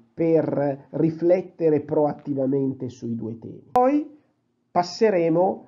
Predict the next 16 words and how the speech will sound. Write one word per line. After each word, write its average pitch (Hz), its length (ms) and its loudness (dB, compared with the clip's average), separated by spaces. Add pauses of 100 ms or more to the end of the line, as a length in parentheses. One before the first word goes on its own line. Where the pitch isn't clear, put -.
(140)
a, 160 420 0 (100)
eh, 131 460 -4
diciamo, 143 720 -4
una 202 220 4
modalità 175 920 0
molto 196 420 2
più 196 340 -4
di 160 460 -8 (160)
interattività, 131 1400 0 (420)
quella 180 520 4
che 143 420 0
potremmo 156 400 2
definire 147 580 2
di 127 140 -4
tipo 143 280 -4
progettuale. 117 1000 -8